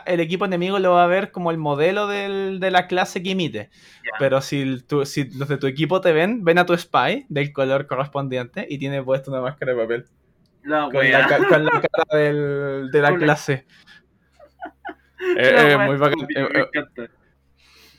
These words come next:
Speaker 1: Pero también es el ejemplo de Sneak Attack porque el backstab es insta-kill en Team Fortress dos.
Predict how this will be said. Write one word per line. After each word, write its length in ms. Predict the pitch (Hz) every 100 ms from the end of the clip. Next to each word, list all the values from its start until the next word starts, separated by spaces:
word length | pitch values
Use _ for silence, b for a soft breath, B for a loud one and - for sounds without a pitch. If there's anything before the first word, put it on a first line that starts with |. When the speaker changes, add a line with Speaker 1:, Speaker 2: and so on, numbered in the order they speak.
| b _
Speaker 1:
Pero 160 | 165 185
también 200 | 190 220
es 80 |
el 80 | 240
ejemplo 340 | 240 247 240 233
de 40 |
Sneak 200 | 220 214
Attack 220 | 214 220
porque 240 | 196 151 151
el 140 | 147
backstab 640 | 135 135 170 - - 202 180
es 120 | 180
insta-kill 500 | 214 208 156 143 117
en 140 | 120
Team 120 | 127 127
Fortress 300 | 127 117 110
dos. 160 | 110